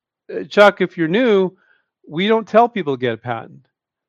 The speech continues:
And everything I share today should not be considered legal advice. Please consult your attorney if you're looking for legal advice. That's my little disclaimer.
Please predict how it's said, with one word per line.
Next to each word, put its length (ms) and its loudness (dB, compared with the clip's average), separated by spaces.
And 200 2
everything 320 -2
I 60 2
share 260 0
today 320 0
should 180 -10
not 220 -2
be 60 -12
considered 340 -10
legal 320 -8
advice. 400 -6
Please 260 -8
consult 280 -6
your 100 -10
attorney 260 -10
if 140 -12
you're 100 -12
looking 260 -10
for 140 -14
legal 240 -14
advice. 340 -12
That's 200 -16
my 100 -8
little 220 -12
disclaimer. 640 -10